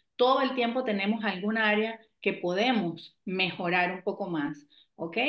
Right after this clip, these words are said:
Y que, bueno, hasta que no nos damos cuenta, no vamos a estar allí. Entonces, eso, eso es algo importante. Y con respecto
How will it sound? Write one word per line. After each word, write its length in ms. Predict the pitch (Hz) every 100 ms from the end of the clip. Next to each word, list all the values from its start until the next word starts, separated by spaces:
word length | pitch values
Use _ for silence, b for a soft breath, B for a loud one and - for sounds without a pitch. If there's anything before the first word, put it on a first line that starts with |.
| 311
Y 180 | 208 202
que, 380 | 202 180 - -
bueno, 260 | 180 185 208
hasta 220 | 208 202
que 80 | 190
no 80 | 175
nos 120 | 175
damos 280 | 202 208 202
cuenta, 480 | 226 220 214 302 - _ _
no 300 | 196 190 180
vamos 340 | 175 175 190 190
a 80 | 170
estar 440 | - 160 156 - -
allí. 440 | 165 156 143 - _ _ -
Entonces, 560 | 170 170 165 190 196 208
eso, 480 | 180 - 190 190 -
eso 280 | 170 165 196
es 100 | 180
algo 220 | 175 190
importante. 580 | 185 170 160 151 147 170
Y 40 |
con 160 | 170 170
respecto 500 | 165 165 170 190